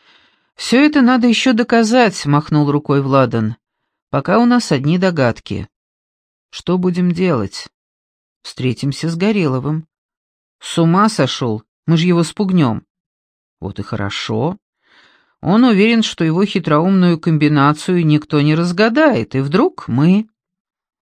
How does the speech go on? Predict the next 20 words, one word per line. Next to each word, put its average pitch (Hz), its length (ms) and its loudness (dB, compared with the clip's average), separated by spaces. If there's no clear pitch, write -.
Куда 202 220 0
разумнее 269 540 4
было 240 240 0
бы 214 120 0
рассказать 214 600 -2
о 190 60 2
наших 202 380 0
подозрениях 180 720 -2
следователю, 151 640 -2
но 147 120 0
в - 60 -6
тот 233 220 -4
момент 160 480 0
подобная 147 480 -2
мысль 185 340 -2
даже 185 260 0
не 202 120 0
пришла 208 400 -2
в 208 40 -6
голову. 208 460 0